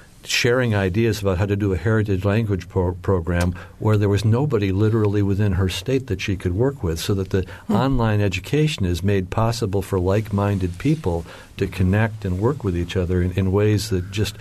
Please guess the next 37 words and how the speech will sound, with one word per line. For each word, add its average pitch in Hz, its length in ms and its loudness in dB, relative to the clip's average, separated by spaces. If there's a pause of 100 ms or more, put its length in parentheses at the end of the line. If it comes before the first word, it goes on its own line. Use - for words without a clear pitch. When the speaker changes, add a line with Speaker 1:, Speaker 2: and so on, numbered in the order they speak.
(480)
Speaker 1:
weren't 120 300 2
available 98 720 0 (240)
if - 160 -6
you 101 80 -2
only 113 260 2
had 95 320 0
people 107 280 -2
who 101 120 4
could 92 180 -4
trek 104 380 -2
into, 98 480 0
you 139 100 0
know, 92 160 0 (220)
if, 123 160 -4
if 123 80 2
you 131 80 2
draw 120 320 2 (380)
a 104 60 -4
fifty 127 420 -4
or 101 140 4
a 95 40 2
hundred 113 300 0
mile 101 320 0
circle 117 440 -2
around 92 460 2 (460)
Bloomington 117 500 0
and 87 100 -2
people 101 300 -2
who 95 60 2
are 98 40 0
going 92 180 0
to 92 60 -4
come 95 220 0
in 110 200 2
for 104 140 -4
those 85 220 -2
courses 110 640 -2